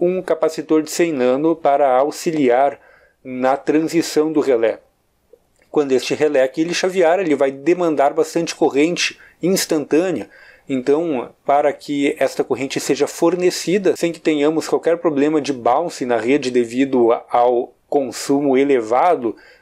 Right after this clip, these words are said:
numa fração aí de segundos, nós temos este capacitor para fornecer corrente instantânea ao circuito. Então é isso aí, passamos tudo o que precisávamos aqui no esquemático, vamos dar uma olhada na parte de código.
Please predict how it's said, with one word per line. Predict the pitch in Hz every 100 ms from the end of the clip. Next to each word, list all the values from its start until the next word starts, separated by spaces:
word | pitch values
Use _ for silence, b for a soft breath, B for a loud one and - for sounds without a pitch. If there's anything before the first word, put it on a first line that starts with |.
| B
numa | 131 135
fração | - 131 - - 175
aí | 156 131
de | 131
segundos, | 120 151 139 156 175 - - B B B
nós | - 160 156
temos | - 151 156 147 135 - -
este | 143 143 -
capacitor | 143 143 143 - 160 156 156 156 b b
para | - 151
fornecer | - 165 165 160 - 156
corrente | 156 131 151 -
instantânea | 160 - 160 147 143 131 139 135 b b b
ao | 135 131
circuito. | 131 - 147 127 127 117 101 - - _ _ _ _ _ _ B B B B _
Então | 196 175 170
é |
isso | 151 - 180
aí, | 220
passamos | 147 - 143 127
tudo | - 180
o |
que | 151
precisávamos | 143 135 127 117 143 135 120
aqui | 123 160
no | 151
esquemático, | 147 - 180 165 196 - 156
vamos | 160 160
dar | 151 156
uma | 175
olhada | 170 139 139 147 147
na | 135
parte | 143 139
de | 135 151
código. | - 139 131 117 104 101 -